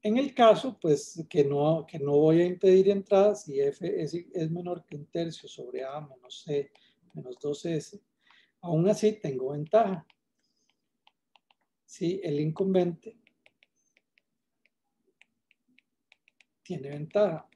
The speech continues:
¿Por qué? Porque el incumbente tiene la situación donde ahora Q D I es igual a un tercio A menos C más S versus, eh,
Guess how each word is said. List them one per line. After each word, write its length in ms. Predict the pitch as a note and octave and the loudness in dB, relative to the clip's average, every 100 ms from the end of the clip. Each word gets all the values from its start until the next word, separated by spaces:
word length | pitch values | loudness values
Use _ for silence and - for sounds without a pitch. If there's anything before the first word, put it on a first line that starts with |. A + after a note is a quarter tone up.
| _ | _
¿Por 200 | - D#3 | -6 -6
qué? 360 | - A3 G3+ - _ _ _ _ _ _ _ _ _ _ _ _ _ _ _ - | 4 4 4 -4 _ _ _ _ _ _ _ _ _ _ _ _ _ _ _ 4
Porque 580 | G#3 G#3 - A3 A3+ - | 4 4 0 0 0 0
el 340 | G3+ G#3 - | 0 0 -4
incumbente 960 | G3+ G#3 A3+ A#3 G#3 F3+ E3 - G3+ - - | -8 -8 -8 0 2 2 -2 -14 -16 -18 -2
tiene 340 | E3+ D#3+ F#3 | 0 2 2
la 160 | F#3 D#3+ | 2 0
situación 640 | F#3+ - F#3+ G3 F#3+ E3 | -2 0 2 4 4 2
donde 400 | D3 C#3 C#3+ C#3+ | -6 -2 -2 -2
ahora 500 | D3 D#3 E3+ F#3+ F#3+ | 2 4 6 4 0
Q 200 | - F3 | 0 4
D 120 | F#3 | 6
I 260 | F#3 G3 - | 6 4 0
es 160 | E3+ E3 | -6 -8
igual 400 | E3 F3 E3+ - | -2 0 0 -2
a 60 | D3+ | -6
un 440 | D#3 E3+ D#3+ D#3+ | -6 -4 -2 -2
tercio 580 | - F3+ E3+ - D#3+ D3+ _ _ _ _ _ _ - | 0 0 0 -8 -14 -16 _ _ _ _ _ _ -4
A 320 | E3+ D#3+ D#3+ | 2 2 0
menos 440 | E3 C#3+ C3 C3 - | -6 -8 -10 -16 -4
C 320 | E3 D3+ - - | 2 2 0 -8
más 280 | C#3+ B2+ - | -16 -16 -6
S 420 | F#3 E3 D#3+ G#3 _ _ _ _ _ _ _ F3+ | -2 -2 -2 -14 _ _ _ _ _ _ _ 0
versus, 920 | D3+ E3+ E3 D#3 - - - - _ _ _ _ _ _ _ _ _ - | 6 8 6 2 -8 -16 -20 -20 _ _ _ _ _ _ _ _ _ -6
eh, 600 | D#3 C#3+ C3+ C3+ C3 | 6 8 10 8 2